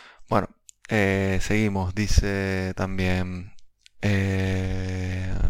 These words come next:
"Garcés es el nuevo muñeco de la afición a quien darle. El Taj Mahal del periodismo deportivo del Tenerife ha conseguido su objetivo".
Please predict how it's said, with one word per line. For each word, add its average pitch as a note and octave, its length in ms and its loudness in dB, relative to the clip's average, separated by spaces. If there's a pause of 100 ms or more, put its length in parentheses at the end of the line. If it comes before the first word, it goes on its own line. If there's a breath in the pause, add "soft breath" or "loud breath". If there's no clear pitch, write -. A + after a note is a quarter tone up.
(180)
"Garcés A2+ 480 4
es C3+ 60 6
el C3+ 100 4
nuevo C#3 160 2
muñeco C3 280 -4
de B2 60 4
la B2 40 4
afición A#2+ 300 -2
a B2 40 -2
quien A2+ 160 -2
darle. G2+ 260 2
El F#2 80 -2
Taj A2 140 0
Mahal A2 220 2
del A2 140 0
periodismo G#2 340 0
deportivo G2+ 380 0
del G2 100 0
Tenerife G2 360 2
ha G2+ 40 -2
conseguido G#2 360 -4
su - 120 -4
objetivo". F2+ 540 -2